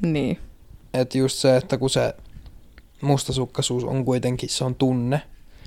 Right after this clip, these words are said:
Speaker 2: etkä sä vois sille periaatteessa mitään, jos sulle syntyy se tunne. Mut just se, että sä voit vaikuttaa siihen, miten sä käyttäydyt.
Speaker 1: Niinpä.
Speaker 2: Ihan se pätee kaikkeen, että jos mua vituttaa, niin se ei tarkoita sitä, että mun tarvii käyttäytyä silleen.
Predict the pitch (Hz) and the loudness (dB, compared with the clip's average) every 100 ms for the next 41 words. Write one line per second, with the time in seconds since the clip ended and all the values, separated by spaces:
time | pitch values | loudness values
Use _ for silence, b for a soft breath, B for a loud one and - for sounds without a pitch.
0 | b b - - 135 135 143 131 - 135 | b b -8 -6 -4 2 4 4 2 0
1 | 120 - 123 117 113 117 120 127 123 110 | 0 0 0 0 -2 -6 -4 -4 -2 -2
2 | 98 127 - 117 - - - - - - | -2 -2 -4 -6 -6 -18 -20 -20 -12 -2
3 | 139 131 120 117 - - 117 117 117 123 | 0 0 0 -2 -2 -6 -6 -4 -4 -6
4 | b b b - 123 131 - 127 127 - | b b b -8 -2 -2 0 0 2 2
5 | 131 127 139 131 120 - 117 - 127 123 | 2 6 6 6 2 -2 -2 -2 -2 -2
6 | 131 131 127 113 - - - - - - | -2 0 0 0 -4 -8 -6 -8 -10 -16
7 | - - 202 180 175 - - - - - | -20 -6 0 0 0 -4 -8 -14 -20 -20
8 | - - - 131 139 120 123 135 127 135 | -20 -20 -6 0 0 0 0 2 4 4
9 | 131 120 - - 131 120 127 - - 135 | 4 0 -2 -2 -2 0 -2 -4 -8 2
10 | 131 123 135 127 - - 127 123 - - | 4 6 4 2 -4 -6 -2 -2 -2 -10
11 | b b b b b 123 131 127 120 131 | b b b b b -6 2 4 6 4
12 | 123 123 - 123 123 120 117 120 117 117 | 4 0 0 0 2 2 0 0 0 2
13 | 120 131 127 113 - 113 120 117 110 120 | 2 6 4 4 -4 -6 -4 -6 -6 -4
14 | - - 110 | -6 -4 -4